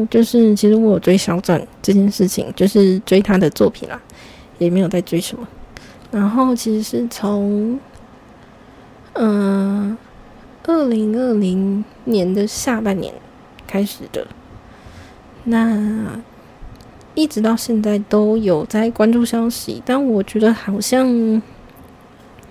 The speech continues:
这应该不算是一个姻缘吧。<laughs> 但是如果 keep going，应该是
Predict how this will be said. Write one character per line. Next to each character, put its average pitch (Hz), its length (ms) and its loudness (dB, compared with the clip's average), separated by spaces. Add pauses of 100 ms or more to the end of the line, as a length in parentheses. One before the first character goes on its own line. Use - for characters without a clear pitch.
(920)
这 294 100 2
应 320 60 6
该 339 140 4
不 202 200 -2
算 302 260 -2
是 262 160 0
一 226 60 6
个 214 80 -2
姻 196 240 4
缘 208 220 -2
吧。 - 160 -8 (960)
<laughs> - 920 -20
但 302 180 2
是 302 80 2
如 277 80 2
果 226 220 4
keep 247 220 -2
going， 226 240 0
应 190 280 2
该 202 160 2
是 208 300 -2